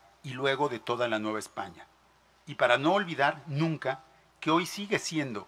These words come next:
una ciudad indígena, donde no solo se hablan todas las lenguas indígenas de nuestro país, traídas por nuevas oleadas de inmigrantes, sino también, por fortun-, por fortuna, una ri-, inmensidad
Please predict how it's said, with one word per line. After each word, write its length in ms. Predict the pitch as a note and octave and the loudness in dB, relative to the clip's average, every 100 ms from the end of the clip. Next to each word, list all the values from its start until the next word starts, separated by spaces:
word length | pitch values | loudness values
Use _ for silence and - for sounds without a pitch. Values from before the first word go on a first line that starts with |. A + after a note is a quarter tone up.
| - | -10
una 240 | C3 B2+ | -8 -6
ciudad 240 | B2 B2 A#2 | -4 -2 -2
indígena, 540 | A2 G#2+ G#2 G2 E2+ _ _ _ - _ | -2 -10 -14 -16 -18 _ _ _ -20 _
donde 280 | D3 C#3 C#3 | -2 0 0
no 120 | F#3 | 0
solo 240 | F#3+ A3 G3 | 0 2 2
se 160 | F3 | 6
hablan 320 | E3 E3+ F3+ - - _ | 6 6 -2 -6 -20 _
todas 320 | - G3+ G3+ F3 | 4 6 6 4
las 140 | C#3+ | -2
lenguas 360 | D3 D3+ D3 C#3+ | -2 -2 -2 -4
indígenas 460 | B2 B2 D3 C3 | -10 -10 -8 -8
de 80 | A2+ | -8
nuestro 300 | G#2 - G#2 | -10 -10 -8
país, 460 | G#2 A2 D#3 - _ _ _ _ - | -8 -8 -12 -16 _ _ _ _ 0
traídas 440 | A#2 C3+ D3 - | 2 2 2 -2
por 180 | - A2+ | -4 -2
nuevas 300 | C3+ D3 C#3+ | 2 2 0
oleadas 360 | B2+ B2 B2+ | 0 2 2
de 80 | A2+ | -2
inmigrantes, 720 | G#2+ G#2+ A#2 A2 G#2+ D#3 - _ _ _ - | -6 -6 -4 -4 -4 -14 -16 _ _ _ -8
sino 280 | C#3+ C3 | -4 -2
también, 500 | C3 C3+ D3 E3 F3+ - _ - | 0 -2 0 -2 -2 -8 _ -6
por 140 | C3 | -6
fortun-, 480 | - B2 G#2+ D3+ D#3 | -4 -8 -6 -6 -6
por 180 | - C3+ | -2 -4
fortuna, 580 | C3+ A#2+ - E3+ C#3+ - _ _ _ _ - | -2 -6 -4 -4 -4 -6 _ _ _ _ -4
una 440 | E3+ E3+ E3+ - - - | 2 2 2 -2 -20 -14
ri-, 140 | B2+ - | -14 -10
inmensidad 720 | E3 B2 B2 - A#2+ C3 C3+ | -8 -4 -4 -6 4 4 4